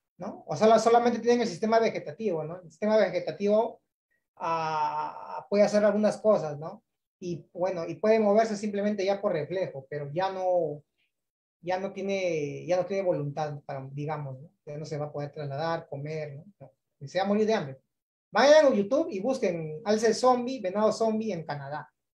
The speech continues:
Creo que en Canadá, Estados Unidos. Hay varios videos un poquito espeluznantes, ¿ya? Porque el pobre animal, cuando ya está descerebrado, comienza a caminar, se cae, se golpea y se llena de heridas a veces, ¿no?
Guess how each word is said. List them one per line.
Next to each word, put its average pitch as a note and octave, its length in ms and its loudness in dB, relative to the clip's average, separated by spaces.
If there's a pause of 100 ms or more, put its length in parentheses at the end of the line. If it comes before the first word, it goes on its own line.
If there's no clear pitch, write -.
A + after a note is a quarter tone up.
(260)
Creo F3+ 260 -4
que D#3 80 -16
en D3+ 60 -18
Canadá, C#3+ 240 -6
Estados A3+ 280 0
Unidos. D3 260 -10 (680)
Hay F#3+ 160 4
varios B3+ 260 6
videos A#3 520 4 (100)
un G3 220 -10
poquito C#4+ 240 -6
espeluznantes, F#3+ 680 -2
¿ya? G#3 180 -4
Porque F3 180 -10
el D3 80 -12
pobre A3 180 -2
animal, G#3+ 460 -4
cuando D#3 340 -4
ya D3+ 100 -6
está F#3+ 140 -2
descerebrado, F#3 720 0 (340)
comienza G3+ 340 0
a A3+ 60 2
caminar, F#3 600 0
se D#3+ 320 -6
cae, G3+ 340 4
se D#3+ 140 -4
golpea G3 600 0
y D#3+ 280 -10
se D#3 200 -6
llena G3+ 280 -2
de G#3+ 220 0
heridas G3+ 340 0
a D#3 80 -2
veces, D3 260 -6
¿no? E3 160 -16